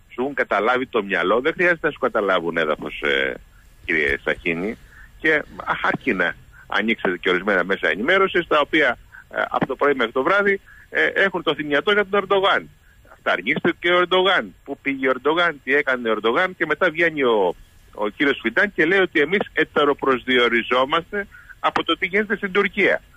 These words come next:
Σιγά μην ετεροπροσδιοριζόμαστε εμείς, επειδή υπάρχουν πέντε διανοούμενοι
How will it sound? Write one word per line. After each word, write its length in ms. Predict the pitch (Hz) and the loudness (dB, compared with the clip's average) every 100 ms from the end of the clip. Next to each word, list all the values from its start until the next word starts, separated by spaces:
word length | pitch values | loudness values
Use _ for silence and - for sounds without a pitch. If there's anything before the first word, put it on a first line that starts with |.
| - - - | -20 -20 -6
Σιγά 320 | 160 170 226 | 0 0 2
μην 240 | 202 208 202 | 0 0 0
ετεροπροσδιοριζόμαστε 1500 | 196 196 190 185 180 156 151 139 139 185 196 131 139 127 120 | -2 2 2 2 2 2 2 2 2 2 2 0 2 0 2
εμείς, 380 | 123 160 226 233 - - - | 0 0 -2 -2 -12 -18 -6
επειδή 320 | - 190 202 | -4 0 -2
υπάρχουν 460 | 196 190 180 170 | 0 0 0 -2
πέντε 280 | 160 180 165 | -2 0 2
διανοούμενοι 840 | 147 143 135 147 160 143 120 98 | 2 2 2 2 2 0 0 -2